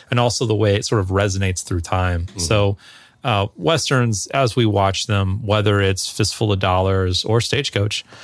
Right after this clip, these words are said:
Speaker 1: um, are kind of full of bullshit. And I was just wondering from each of you, what do you think of the, of, of the Westerns that you've seen, which aspects do you think are the most full of shit?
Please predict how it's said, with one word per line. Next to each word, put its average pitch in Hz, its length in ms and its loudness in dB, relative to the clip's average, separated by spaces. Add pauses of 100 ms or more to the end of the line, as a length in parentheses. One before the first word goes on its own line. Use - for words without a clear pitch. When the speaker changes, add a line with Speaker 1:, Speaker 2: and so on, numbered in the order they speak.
(320)
Speaker 1:
um, 95 480 2 (120)
are - 40 -10
kind 165 200 -2
of 143 80 -2
full 117 220 0
of 92 100 -2
bullshit. 98 460 -4 (320)
And 107 100 0
I 101 60 2
was 92 100 0
just 95 180 -2
wondering 98 680 0 (340)
from 98 260 0
each 101 240 0
of 85 120 -2
you, 90 180 2
what 113 180 2
do 160 60 -2
you 151 60 -4
think 131 300 -4
of 104 300 -2
the, 92 360 0
of, 104 300 -4 (760)
of 127 140 2
the 120 80 4
Westerns 101 500 2
that 101 120 0
you've 90 140 -2
seen, 92 260 0
which 113 240 0
aspects 95 500 -4
do - 100 -6
you 90 40 -2
think 95 220 -4
are 92 180 0
the 101 280 -4
most 92 280 -2
full 92 180 -6
of 82 80 -6
shit? - 360 -8